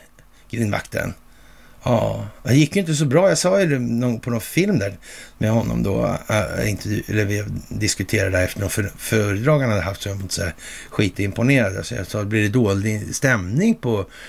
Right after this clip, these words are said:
redaktionen om man säger som det är? Alltså, när man, det är liksom bara mer och mer finansiell ingenjörskonst för att dölja vad det här egentligen är för någonting till sin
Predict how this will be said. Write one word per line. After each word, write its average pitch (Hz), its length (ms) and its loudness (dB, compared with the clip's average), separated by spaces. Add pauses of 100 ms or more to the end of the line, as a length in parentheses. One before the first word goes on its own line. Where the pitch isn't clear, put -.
redaktionen 113 1080 0
om - 100 -2
man 104 120 -2
säger 107 220 -2
som 101 180 -4
det 147 280 2
är? 104 60 0
Alltså, 98 160 -4
när 104 80 0
man, 98 160 0 (400)
det 127 220 6
är 143 40 6
liksom 170 220 0
bara 143 100 6
mer 151 260 6
och 175 60 4
mer 123 180 4
finansiell 110 480 -2
ingenjörskonst 98 840 -4
för 101 340 4
att - 420 -2 (460)
dölja 139 540 2
vad 185 140 2
det 147 40 2
här 113 180 0
egentligen 98 420 -6
är 175 280 0
för 185 140 -4
någonting 90 580 -4
till - 220 -4
sin - 320 -4